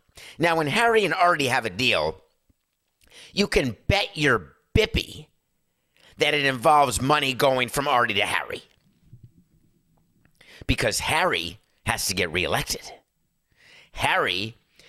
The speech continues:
has to carry on all of the carryings on that politicians do that require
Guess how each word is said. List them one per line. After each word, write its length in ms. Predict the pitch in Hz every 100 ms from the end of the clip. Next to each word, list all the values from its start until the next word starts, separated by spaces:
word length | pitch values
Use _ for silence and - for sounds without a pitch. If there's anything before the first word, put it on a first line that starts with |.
| 123
has 260 | 143 143 -
to 80 | 110
carry 460 | - 175 175 131
on 280 | 117 117 113
all 360 | 117 156 180 156
of 120 | 113
the 300 | 113 98 90 - _ _ _ _
carryings 480 | - 185 185 156 131
on 460 | 143 139 110 101 110 - -
that 180 | 117 117
politicians 720 | - 139 127 - 127 113 95
do 340 | 123 123 113 107 - -
that 180 | 127
require 680 | 113 - 135 135 127 104 95